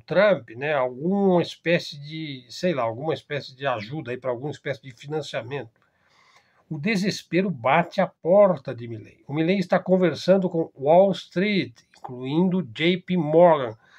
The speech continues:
pra acessar aí uma linha de crédito pra, pra Argentina aí da ordem de dois ponto sete bilhão de dólares, em bilhões de dólares. O problema aqui é que os créditos de impostos argentinos são, vamos dizer, um pouco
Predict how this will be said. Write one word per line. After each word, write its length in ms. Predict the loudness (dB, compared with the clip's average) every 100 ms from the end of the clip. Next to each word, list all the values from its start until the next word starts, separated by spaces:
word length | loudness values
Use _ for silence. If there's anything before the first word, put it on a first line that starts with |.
| -20 -20 _ 0
pra 220 | 2 4
acessar 540 | 2 0 -2 4 6 6
aí 100 | 4
uma 160 | 4
linha 180 | 4 2
de 120 | -2
crédito 480 | -4 0 0 -2 -10
pra, 460 | -2 0 0 -2 -20 -10
pra 120 | -8
Argentina 500 | -8 -10 -8 -4 -2
aí 120 | -2
da 140 | 0 0
ordem 220 | 0 -8
de 80 | -8
dois 260 | -2 -2
ponto 240 | -2 -12 -8
sete 300 | -8 -8 -14
bilhão 580 | -14 -6 -6 -2 0
de 100 | 0
dólares, 720 | -4 -2 4 4 4 -4 _
em 180 | -12 -12
bilhões 400 | -12 -10 -4 -4
de 80 | -6
dólares. 300 | -12 -18 -20 _ _ _ _ _ _ _ _ -12
O 80 | -8
problema 500 | -4 -2 2 4 4
aqui 240 | 2 0
é 80 | 0
que 160 | 2 -4
os 160 | -6
créditos 800 | -10 0 2 2 0 -10 -14 -14
de 140 | -12 -14
impostos 560 | -6 -4 -4 -6 -14 -4
argentinos 800 | -4 -4 -8 -14 -6 -4 -4 -2
são, 360 | -2 -2 -4
vamos 260 | -6 -8 -8
dizer, 120 | -8
um 60 | -8
pouco 280 | -8 -12